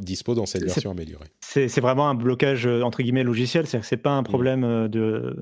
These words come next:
Speaker 2: de la
Speaker 1: De
Speaker 2: console,
Speaker 1: puissance,
Speaker 2: c'est un
Speaker 1: non.
Speaker 2: problème, euh, d-, ou de puissance, c'est un problème, euh, des jeux qui sont développés comme ça.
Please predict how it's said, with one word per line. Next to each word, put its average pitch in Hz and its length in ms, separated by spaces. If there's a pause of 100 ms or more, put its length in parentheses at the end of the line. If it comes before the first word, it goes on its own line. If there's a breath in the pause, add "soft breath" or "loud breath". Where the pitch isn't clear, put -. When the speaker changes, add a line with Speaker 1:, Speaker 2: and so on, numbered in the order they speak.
Speaker 2:
de 127 240
la 113 80
Speaker 1:
De 107 60
Speaker 2:
console, 123 320
Speaker 1:
puissance, 120 100
Speaker 2:
c'est 110 160
un - 20
Speaker 1:
non. - 0
Speaker 2:
problème, 123 400
euh, 117 320
d-, 113 160
ou 117 100
de 117 100
puissance, 120 360
c'est 127 100
un 110 60
problème, 131 400 (320 loud breath)
euh, 113 160
des 110 220
jeux 131 160
qui 139 100
sont 110 500
développés 113 380
comme 110 160
ça. 147 240